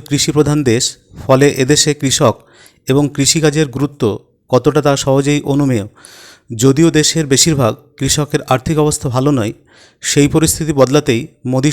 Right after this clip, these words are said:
সরকার প্রধানমন্ত্রী কিষাণ সম্মান নিধি প্রকল্প বা পিএম কিষাণ যোজনা চালু করেছে। সেই প্রকল্পের টাকায় আবার পেতে চলেছেন দেশের প্রায় এগারো দশমিক আট কোটি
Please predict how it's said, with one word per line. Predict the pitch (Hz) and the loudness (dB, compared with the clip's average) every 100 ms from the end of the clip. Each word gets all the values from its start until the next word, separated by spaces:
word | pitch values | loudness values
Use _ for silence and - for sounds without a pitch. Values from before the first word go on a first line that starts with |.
| 147 | -2
সরকার | 151 151 143 | -4 -4 -2
প্রধানমন্ত্রী | 135 143 151 143 147 | -2 -2 -4 -4 -8
কিষাণ | 139 - 147 143 - _ _ - | -8 -6 -6 -8 -14 _ _ -10
সম্মান | - 135 143 147 | -4 0 2 2
নিধি | 151 139 | 0 -2
প্রকল্প | - 135 143 113 101 107 _ _ _ - | -2 2 2 0 -6 -10 _ _ _ -2
বা | 120 120 | 0 2
পিএম | 143 147 147 147 - | 2 2 0 -8 -10
কিষাণ | 139 135 151 143 | -6 -4 -2 0
যোজনা | 143 135 101 110 _ _ - | 2 2 0 -6 _ _ 2
চালু | 135 139 | 4 4
করেছে। | 139 135 - 92 - _ _ _ _ _ _ _ - | 2 2 0 -6 -10 _ _ _ _ _ _ _ -10
সেই | - 147 151 156 | 0 2 2 0
প্রকল্পের | 147 156 151 160 - | 0 0 0 -2 0
টাকায় | 143 151 117 135 - _ - | 0 2 0 0 -8 _ -2
আবার | 127 143 | 0 2
পেতে | 139 135 | 0 -2
চলেছেন | 147 151 - 131 110 139 _ _ 113 | 0 0 0 -2 -4 -8 _ _ -2
দেশের | 131 156 127 | -2 -2 0
প্রায় | 147 147 147 _ _ - | 0 0 -4 _ _ -2
এগারো | 127 139 | 0 2
দশমিক | 143 156 156 135 | 2 0 0 2
আট | 127 | 0
কোটি | 139 131 | -2 0